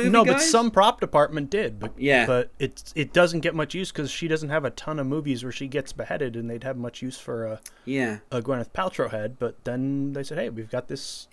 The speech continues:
Speaker 2: handy dandy Gwyneth Paltrow head sitting around." <laughs>
Speaker 1: I, I love that. Someone at New Line is just like, "One day Gwyneth Paltrow will need a head in a film, and I'm gonna keep it to one side just for that moment." Uh,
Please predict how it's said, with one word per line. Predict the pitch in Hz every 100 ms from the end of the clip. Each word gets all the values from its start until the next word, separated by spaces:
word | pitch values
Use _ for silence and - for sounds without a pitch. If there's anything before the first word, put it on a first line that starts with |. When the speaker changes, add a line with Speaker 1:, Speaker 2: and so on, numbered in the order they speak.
| - - -
Speaker 2:
handy | 127 135 143
dandy | 139 147 143
Gwyneth | 143 165 -
Paltrow | 185 190 123
head | 113
sitting | - 123
around." | 120 113 113 -
<laughs> | - - - - - - - - -
Speaker 1:
I, | - 185
I | 170 175
love | 185 202
that. | 117 104
Someone | 151 151 151
at |
New | 147 147
Line | 139 131
is | 120 127
just | -
like, | 127 113
"One | - 120 147 170
day | 131 110 98
Gwyneth | 117 113 117
Paltrow | 120 107 - 104
will | 98 101
need | 104 110
a | 107
head | - 107 92
in | - 95
a | 98
film, | - 107 95 90 85
and | 90 95
I'm | 101
gonna | 107 107
keep | 143 139
it | 147
to | 143
one | 127 120
side | - 107 101 101
just | - 110 -
for | 113
that | 113 92
moment." | 92 85 82 - _ _ - - - _ -
Uh, | - 95 92 90